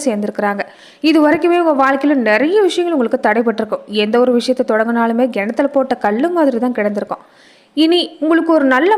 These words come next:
மாற்றம் ஏற்பட போகுது. கைக்கு எட்டின வாய்ப்பு எல்லாமே கிடைக்காத நிலையில இருந்துட்டு வந்தவங்களுக்கு நீங்க எடுக்கக்கூடிய எந்த ஒரு விஷயமா இருந்தாலும் சாதகமான பலன். எதிரா இருந்தவங்க கூட இப்ப உங்களுக்கு சாதகமா மாறப் போறாங்க. தொடர்ந்து உங்க வாழ்க்கையில ஏற்பட்டிருந்த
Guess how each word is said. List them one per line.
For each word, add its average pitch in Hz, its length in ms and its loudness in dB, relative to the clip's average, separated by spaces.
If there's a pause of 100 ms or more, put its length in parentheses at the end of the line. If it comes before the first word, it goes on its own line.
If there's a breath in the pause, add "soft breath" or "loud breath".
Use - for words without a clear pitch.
மாற்றம் 320 360 0
ஏற்பட 214 320 -4
போகுது. 208 260 -2 (240)
கைக்கு 220 300 0
எட்டின 247 300 -2
வாய்ப்பு 247 320 2
எல்லாமே 285 380 0 (100)
கிடைக்காத 277 500 0
நிலையில 277 320 2
இருந்துட்டு 247 280 -2
வந்தவங்களுக்கு 240 440 0 (120)
நீங்க 214 140 -4 (140)
எடுக்கக்கூடிய 311 440 0 (200)
எந்த 262 120 -2 (100)
ஒரு 285 120 2
விஷயமா 233 280 0
இருந்தாலும் 220 340 -2 (140)
சாதகமான 302 840 2
பலன். 202 200 -4 (760 soft breath)
எதிரா 403 260 4 (140)
இருந்தவங்க 349 440 2
கூட 294 120 4 (260)
இப்ப 285 160 -2
உங்களுக்கு 247 280 0 (120)
சாதகமா 294 440 2 (120)
மாறப் 208 240 0
போறாங்க. 214 280 -2 (560 loud breath)
தொடர்ந்து 262 300 4 (220)
உங்க 269 120 4 (160)
வாழ்க்கையில 233 460 0
ஏற்பட்டிருந்த 214 440 -2